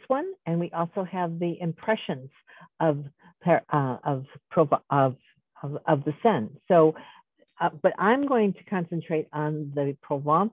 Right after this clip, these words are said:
and the Burgundy region right now, and we are going to be sailing on the Saône and the Rhône rivers this evening, okay?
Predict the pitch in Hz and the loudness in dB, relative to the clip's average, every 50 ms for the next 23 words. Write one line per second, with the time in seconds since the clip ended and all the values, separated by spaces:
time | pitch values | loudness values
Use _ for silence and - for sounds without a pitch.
0 | _ _ _ _ _ - - 214 180 - _ _ - 160 156 156 151 151 147 143 | _ _ _ _ _ -20 -20 -20 -20 -20 _ _ -4 -2 -2 0 -2 -2 -2 -4
1 | 143 139 156 160 165 - 190 170 143 139 131 123 127 131 127 - 156 160 180 226 | -4 0 0 0 0 0 -2 -2 -2 -4 -6 -6 -6 -6 -6 -4 -4 -4 -4 -4
2 | 247 180 123 123 - _ - 135 123 123 165 214 - - 147 147 147 151 165 175 | -4 -4 -4 -4 -4 _ -6 -4 -2 -2 -2 -4 -4 -4 -2 -2 0 2 4 4
3 | 190 185 175 175 170 160 156 147 147 151 139 _ - 151 147 147 143 143 143 143 | 4 4 4 2 2 0 0 0 -2 -4 -6 _ 0 2 2 2 2 0 0 -2
4 | - 131 135 135 131 127 135 - _ - - 131 135 143 156 180 196 208 - - | -4 -6 -6 -6 -4 -6 -8 -8 _ -2 0 2 2 2 2 2 0 0 -2 -4
5 | 151 175 208 220 220 196 170 139 143 143 143 139 139 135 139 139 139 120 120 139 | 0 2 2 4 4 4 2 2 2 2 2 2 2 0 -2 -6 -8 -8 -4 -4
6 | 151 139 147 139 123 - _ _ _ _ - - 123 - - 127 117 117 - 117 | -2 -2 -2 -6 -8 -8 _ _ _ _ -10 -10 -10 -8 -6 -8 -8 -8 -10 -12
7 | 117 - - _ _ _ _ - - - - | -14 -14 -14 _ _ _ _ -8 -2 0 0